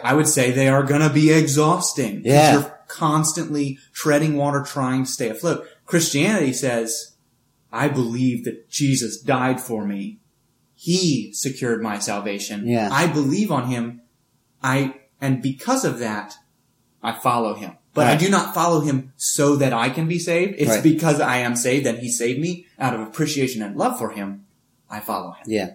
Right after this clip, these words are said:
Speaker 2: Okay. Let's, let's, let's unpack this a little bit. All right. We're about to get, uh, unpopular.
Speaker 1: <laughs>
Speaker 2: So, uh, to Catholicism, right?
Speaker 1: Yeah.
Speaker 2: All right. Um,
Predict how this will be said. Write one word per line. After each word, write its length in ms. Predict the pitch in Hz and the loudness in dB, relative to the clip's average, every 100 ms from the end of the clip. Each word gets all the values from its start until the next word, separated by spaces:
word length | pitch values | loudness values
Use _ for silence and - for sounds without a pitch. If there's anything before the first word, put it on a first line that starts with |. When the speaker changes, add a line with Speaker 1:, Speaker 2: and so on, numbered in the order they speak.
| - | -6
Speaker 2:
Okay. 340 | 143 113 92 - | -2 0 -2 -2
Let's, 220 | 147 - | -2 2
let's, 240 | 190 - | 2 4
let's 160 | 143 143 | 2 2
unpack 260 | 117 104 | 0 0
this 140 | - - | -2 -6
a 20 | |
little 80 | 92 87 | -4 -2
bit. 80 | |
All 80 | 165 | 4
right. 100 | 170 | 6
We're 100 | 185 | 8
about 200 | 202 208 | 8 6
to 60 | 190 | 6
get, 200 | 196 202 | 6 8
uh, 420 | 180 170 165 156 | 8 8 6 6
unpopular. 1080 | 226 240 - 277 214 185 165 151 139 127 120 | 6 6 6 8 8 10 8 8 8 6 4
Speaker 1:
<laughs> 60 | 233 - - 180 - | 0 -2 -6 -6 2
Speaker 2:
So, 280 | 202 175 170 | 8 8 8
uh, 640 | 160 151 139 127 113 113 - - | 8 6 6 6 4 2 -2 -6
to 80 | |
Catholicism, 760 | 131 143 214 214 98 - 71 - | 0 4 4 4 0 -6 -10 -10
right? 240 | - 147 165 | -2 0 0
Speaker 1:
Yeah. 200 | 160 - - _ - | -2 -4 -16 _ 4
Speaker 2:
All 60 | |
right. 200 | 143 104 - - - - - | 4 4 -2 -16 -20 -14 -2
Um, 760 | 120 127 123 120 113 107 104 | 4 6 6 6 4 0 -6